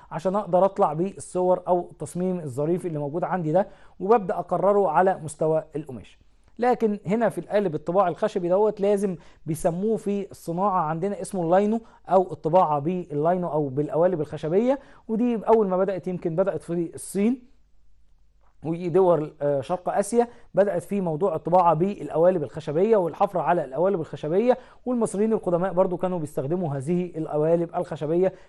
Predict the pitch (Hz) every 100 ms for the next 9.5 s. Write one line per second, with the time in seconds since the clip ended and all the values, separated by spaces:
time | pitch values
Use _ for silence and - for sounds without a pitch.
0 | - 185 165 - 185 185 160 170 196 -
1 | 151 175 160 156 156 135 165 160 139 -
2 | 170 170 - 127 - 160 160 - - 131
3 | 131 104 - - _ _ - - - _
4 | _ - 202 240 214 196 233 233 226 175
5 | 202 202 196 175 208 202 165 196 - 156
6 | 185 190 170 151 175 180 160 165 233 226
7 | 208 190 185 156 170 196 170 160 196 190
8 | 147 139 170 180 170 147 156 180 196 -
9 | 190 190 151 123 -